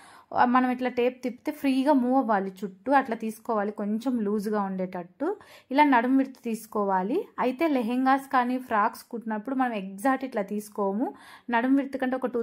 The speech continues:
త్రీ ఇంచెస్ ఖచ్చితంగా లూజ్ తీసుకుంటాము. ఆ పాయింట్ అయితే గుర్తుపెట్టుకోండి.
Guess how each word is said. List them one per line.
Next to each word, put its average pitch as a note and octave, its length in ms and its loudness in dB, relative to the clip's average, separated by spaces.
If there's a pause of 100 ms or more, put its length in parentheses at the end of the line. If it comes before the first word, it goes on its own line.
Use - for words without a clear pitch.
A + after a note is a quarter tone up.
త్రీ A3+ 200 -2
ఇంచెస్ B3 280 -4 (100)
ఖచ్చితంగా C4 520 2
లూజ్ A3+ 200 -2 (100)
తీసుకుంటాము. G3+ 640 -4 (140)
ఆ - 20 0 (140)
పాయింట్ A3 340 0
అయితే A#3+ 140 -4 (100)
గుర్తుపెట్టుకోండి. G3 960 -4